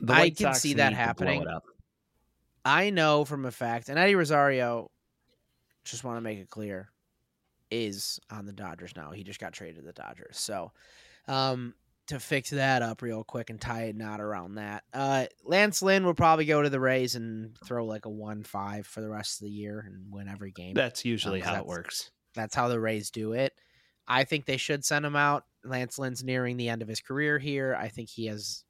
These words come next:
Speaker 2: he should take an opportunity to win. I think it would be cool if he wins the first year he's in the M L B and the last year he's in the M L B. That'd be pretty <laughs> sick.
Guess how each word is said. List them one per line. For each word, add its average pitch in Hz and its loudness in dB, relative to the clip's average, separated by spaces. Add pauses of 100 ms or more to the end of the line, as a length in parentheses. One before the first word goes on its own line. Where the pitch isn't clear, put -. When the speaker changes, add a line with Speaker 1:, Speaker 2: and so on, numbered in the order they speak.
(220)
Speaker 2:
he 123 -8
should 113 -6
take 117 -6
an 110 -8
opportunity 107 -6
to 101 -10
win. 196 2
I 165 4
think 202 0
it 214 4
would 170 4
be 127 -8
cool 175 4
if 160 -2
he 156 0
wins 135 -2
the 110 -14
first 120 -4
year 143 -2
he's 143 -4
in 143 -8
the 147 0
M 147 0
L 151 0
B 156 0 (500)
and 127 0
the 110 -2
last 104 -4
year 117 -4
he's 113 -6
in 120 -12
the 113 -10
M 110 -10
L 113 -10
B. 120 -4
That'd 104 -6
be 104 -8
pretty 104 -12
<laughs> - -4
sick. - -